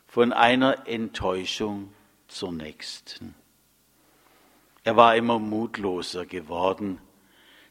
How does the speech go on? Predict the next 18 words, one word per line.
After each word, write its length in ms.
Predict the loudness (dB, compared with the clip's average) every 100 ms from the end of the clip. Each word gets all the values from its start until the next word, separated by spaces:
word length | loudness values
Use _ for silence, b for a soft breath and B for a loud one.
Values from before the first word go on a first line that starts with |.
| _
Das 260 | -6 -6
kennen 420 | 2 4 4 0 0
wir 160 | -2
vielleicht. 800 | -4 -6 -4 -4 -4 -8 -20 -20 _ b b b b b _ _ _ _
Zuerst 580 | -8 -2 4 6 6 4
hat 160 | 4
man 300 | 4 2 2
Hoffnung, 540 | 0 -2 -4 -4 -2 0
aber 280 | 2 2 2
wenn's 300 | 0 0 -6
immer 380 | -2 0 0
schief 500 | 0 -4 -4 -6 -10
geht, 400 | -6 -4 -4 -10 -20 b b b b b b b b b -2
wer 600 | 4 6 8 6 2 -10 -20 b b b b b _
ist 280 | -10 -6 0
da 160 | 0
nicht 460 | 0 -4 -8 -14 -10
niedergeschlagen? 1400 | -8 -8 -10 -12 -10 -10 -10 -14 -14 -18 -20 -20 -20